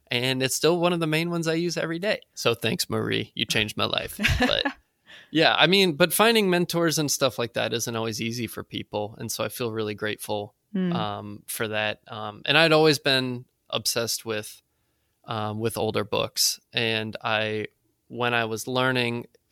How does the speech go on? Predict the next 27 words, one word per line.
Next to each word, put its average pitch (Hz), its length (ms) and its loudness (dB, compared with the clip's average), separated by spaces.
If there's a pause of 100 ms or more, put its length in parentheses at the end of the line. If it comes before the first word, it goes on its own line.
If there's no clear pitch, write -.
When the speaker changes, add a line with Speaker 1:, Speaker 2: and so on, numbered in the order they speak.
(300)
Speaker 1:
after 160 340 4
Marie, 143 360 6
I've 123 200 4
taken 117 400 -4
series 143 360 2
of 127 160 -8
workshops. 156 680 -2
I - 120 -6
got 113 160 -4
a 110 60 -2
job 120 300 2
working 117 420 -4
for, 117 480 -4 (500)
um, 113 400 0
a 120 60 4
little 127 200 2
membership 120 580 0
library 117 840 2
called 120 220 0
the 110 40 -6
Charleston 117 420 -2
Library 110 360 -2
Society 113 540 -4
down 113 260 -2
in 110 100 -4
South - 280 -4
Carolina. 110 640 -2